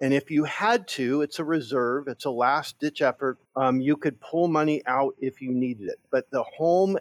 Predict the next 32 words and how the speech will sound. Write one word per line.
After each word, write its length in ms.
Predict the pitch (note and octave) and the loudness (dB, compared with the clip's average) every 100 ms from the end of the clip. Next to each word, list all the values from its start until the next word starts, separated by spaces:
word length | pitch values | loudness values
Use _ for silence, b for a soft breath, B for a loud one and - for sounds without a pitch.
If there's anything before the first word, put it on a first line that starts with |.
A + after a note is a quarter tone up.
| - | -2
and 240 | B2 A#2+ | -4 -2
real 220 | C#3+ F3 | 0 2
estate 400 | F3+ - E3 D#3+ | 2 0 -2 0
in 120 | F3 | 0
general 420 | E3 D3 C#3 C3+ - | 0 0 2 0 0
act 280 | C3 C3+ - | 0 -2 -6
as 100 | A#2 | -6
an 100 | B2 | -4
important 480 | A#2 - C#3+ G#2 B2+ | -4 -2 -4 -4 -2
hedge 480 | D#3 C3+ A#2+ A#2 - b b _ | 2 2 0 -6 -20 b b _
when 180 | C3 C#3 | 0 0
it 100 | C3+ | 0
comes 420 | - D3 D3 - | -2 -2 0 -2
to, 520 | - - C3+ C3 B2+ - b b b _ | -8 -4 -2 -2 -4 -8 b b b _
um, 500 | A#2 B2 A#2 A#2 A#2 - _ _ _ - | 0 0 2 -2 -6 -10 _ _ _ -2
when 140 | D3 | 0
it 100 | C#3 | 0
comes 340 | - D#3 D#3 - | 0 0 0 -2
to 160 | C#3 | 0
inflation. 720 | C3+ B2+ - C3 B2+ - D2 - _ _ | 0 0 0 0 0 -4 -8 -12 _ _
That's 240 | C#3 E3+ - | 0 0 0
number 260 | F#3 E3+ | 0 2
three. 300 | D#3 - C#3+ | -2 -2 -2
Number 320 | A#2+ D3+ D#3+ D#3 | 0 0 0 -2
four 600 | _ G#3+ A#3 D#3+ D#3+ - - | _ 2 4 6 2 -2 -4
is 160 | C#3 | -4
called 460 | - - D3+ D3+ B2+ | -4 2 4 4 2
the 100 | C3+ | -6
downsize. 1120 | G#2+ C#3+ D#3 D#3+ D#3+ - C3 G2+ B1+ - - _ b b b _ - | -2 0 2 2 0 0 0 0 0 -8 -16 _ b b b _ -6
The 100 | C#3 | -4
downsize 800 | A#2+ D#3+ A3 A#3+ - E3 D#3 - | 0 2 4 2 2 2 2 0
happens 600 | D3+ D3+ E3+ D#3 D3 | 0 0 2 0 0